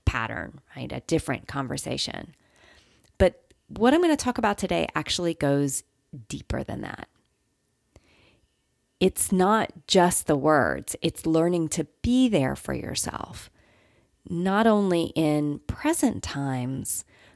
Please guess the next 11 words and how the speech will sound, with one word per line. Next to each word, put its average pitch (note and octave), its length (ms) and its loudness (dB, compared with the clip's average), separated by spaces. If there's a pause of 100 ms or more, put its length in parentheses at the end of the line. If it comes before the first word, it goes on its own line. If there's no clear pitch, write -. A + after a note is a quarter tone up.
but - 180 -4
this A#3+ 200 4
is, - 340 2 (120)
this G3+ 220 -2
is B3+ 180 -4
<laughs> - 0 -
where F3+ 300 4
it E3+ 120 2
gets E3+ 220 0
a E3 60 2
little D3 440 2